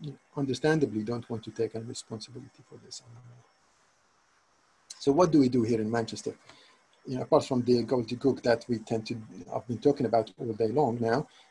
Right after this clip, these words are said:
um, we try to, uh, uh, address this problem by, by kind of doing a one, one shop stop clinic. So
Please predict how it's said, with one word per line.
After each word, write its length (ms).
um, 360
we 180
try 260
to, 340
uh, 20
uh, 560
address 420
this 360
problem 540
by, 420
by 400
kind 200
of 160
doing 300
a 60
one, 460
one 280
shop 300
stop 340
clinic. 480
So 320